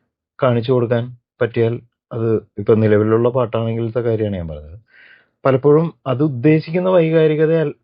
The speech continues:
കൊണ്ടല്ല ആളുകൾ അത് ഉദ്-, ആസ്വദിക്കുന്നത്. അതിന്റെ പെരിഫറി ഉണ്ട്, മ്യൂസിക്കിന് ഒരു പെരിഫറൽ സ്വഭാവമുണ്ട്, മ്യൂസിക്കിനും പാട്ടിനൊക്കെ. പലപ്പോഴും പാട്ട് ഇപ്പൊ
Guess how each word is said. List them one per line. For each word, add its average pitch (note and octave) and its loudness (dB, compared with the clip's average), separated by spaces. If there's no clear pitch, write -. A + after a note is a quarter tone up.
കൊണ്ടല്ല C#3+ -2
ആളുകൾ A2 0
അത് G#2+ -2
ഉദ്-, G2+ -10
ആസ്വദിക്കുന്നത്. F2+ -8
അതിന്റെ C3+ 2
പെരിഫറി C3+ 0
ഉണ്ട്, F#2+ -4
മ്യൂസിക്കിന് G#2 -4
ഒരു C3+ -2
പെരിഫറൽ C3 2
സ്വഭാവമുണ്ട്, G2 -2
മ്യൂസിക്കിനും B2 -2
പാട്ടിനൊക്കെ. G#2+ -2
പലപ്പോഴും C#3 0
പാട്ട് C#3 -4
ഇപ്പൊ B2 -2